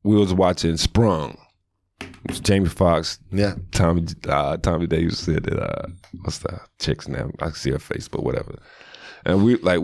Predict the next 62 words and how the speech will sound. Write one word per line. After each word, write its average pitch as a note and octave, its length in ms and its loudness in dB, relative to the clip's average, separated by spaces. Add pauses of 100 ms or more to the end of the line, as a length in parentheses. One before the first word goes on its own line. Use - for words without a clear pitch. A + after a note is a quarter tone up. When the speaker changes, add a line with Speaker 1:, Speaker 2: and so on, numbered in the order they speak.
(120)
Speaker 1:
he's G#2 180 0
like, D2+ 140 2
"Man, F2 240 4
you E2+ 80 0
go," F2+ 160 -8 (120)
he's F2+ 120 0
like, E2+ 160 2
"D, F2 80 4
you C#2+ 120 2
gotta - 160 0
smoke - 300 -4
with - 120 -4
me. - 60 -18 (180)
We D#2 120 4
roommates G#2+ 480 4
now." F2+ 320 2 (200)
<laughs> - 140 0
Speaker 2:
You E3 120 4 (580)
gotta A#2+ 200 4
Speaker 1:
Gotta, F#2+ 40 2
Speaker 2:
do E3+ 200 6
it. - 120 -2
Speaker 1:
gotta A2 160 6
hit A#2 140 6
this A2+ 120 0
blunt. B2 380 4
<laughs> - 40 2 (880)
So C#3 180 4
he E3 120 4
smoking, C#3 680 4
I - 40 4
was C3+ 140 2
smoking. G2+ 380 6
I B2+ 120 4
ain't G3+ 160 4
feel A2 320 4
anything. F#2 600 2
He's G#2+ 160 4
like, F2 180 4
Speaker 2:
Mm-hmm. F2 180 -6 (120)
Speaker 1:
he - 60 2
was F2 80 4
like, E2 200 2
"Nigga, E2+ 420 2
I'm E2+ 160 0
high." E2+ 300 -2 (240)
He's F#2+ 140 2
like, F2 140 6
"You A#2 100 6
high E3 140 2
yet?" A#3 320 -2
I F#2+ 80 0
was F2 80 2
like, - 180 -2 (100)
"Yeah, D#2 360 -2 (100)
I G2+ 120 2
wasn't." F#2 400 2 (340)
<laughs> - 280 -6
Lying A#2 500 4
like D#3 180 2
a D#3 40 2
motherfucker. D3 480 4